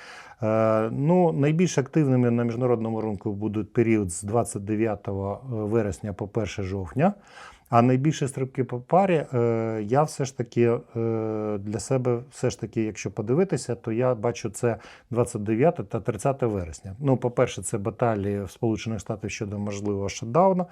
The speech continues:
Хочу нагадати, що там, грубо говоря, дедлайн перше жовтня. Ну, і крім того, ще, е, двадцять п'ятого вересня це будуть новини щодо В В П Сполучених Штатів та ринку праці. І двадцять шостого вересня це індекс споживчих настроїв та інфляційних очікувань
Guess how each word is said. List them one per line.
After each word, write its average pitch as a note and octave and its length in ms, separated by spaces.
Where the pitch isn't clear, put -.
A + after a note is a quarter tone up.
Хочу C#3 300
нагадати, C#3 460
що - 140
там, B2 300
грубо A#2 260
говоря, A#2 200
дедлайн A2 520
перше A#2 340
жовтня. A2 460
Ну, E3 360
і C3+ 380
крім E3 220
того, C3+ 260
ще, C#3+ 320
е, A#2+ 260
двадцять B2+ 340
п'ятого A#2+ 400
вересня C3 640
це C3+ 160
будуть A#2 340
новини A#2+ 460
щодо G#2+ 340
В A2 200
В G#2 40
П A#2 140
Сполучених A2 500
Штатів G#2 340
та - 140
ринку G#2+ 300
праці. G#2+ 400
І D3 100
двадцять D#3+ 280
шостого G#2+ 440
вересня F#2 400
це D#3+ 260
індекс C3+ 460
споживчих A#2 560
настроїв B2+ 400
та - 140
інфляційних A2 600
очікувань D#3 500